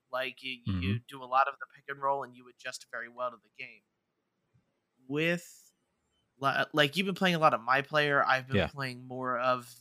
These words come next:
Speaker 1: the, like, uh, team, like, G M be the coach mode kind of thing. And I like it. The only issue I have is that it's just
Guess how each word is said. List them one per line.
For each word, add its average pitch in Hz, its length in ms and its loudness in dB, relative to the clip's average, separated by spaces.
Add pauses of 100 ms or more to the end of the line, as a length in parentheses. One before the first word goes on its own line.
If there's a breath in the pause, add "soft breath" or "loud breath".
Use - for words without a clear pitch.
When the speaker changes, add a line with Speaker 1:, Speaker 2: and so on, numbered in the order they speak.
(120)
Speaker 1:
the, 123 320 -2
like, 117 460 -2
uh, 117 400 -2 (1080)
team, 143 340 0
like, 127 400 -2
G 135 240 2
M 131 200 0
be 131 140 0
the 120 100 -6
coach 135 360 -4
mode 139 300 -4
kind 143 240 -6
of 135 80 -8
thing. 147 380 -10 (640)
And 139 500 4
I 170 140 10
like 165 340 4
it. 135 220 -4
The 135 180 -4
only 160 320 0
issue 147 340 -4
I 131 140 2
have 131 400 0
is 131 220 -12
that 131 180 -2
it's 131 200 -10
just 135 240 -8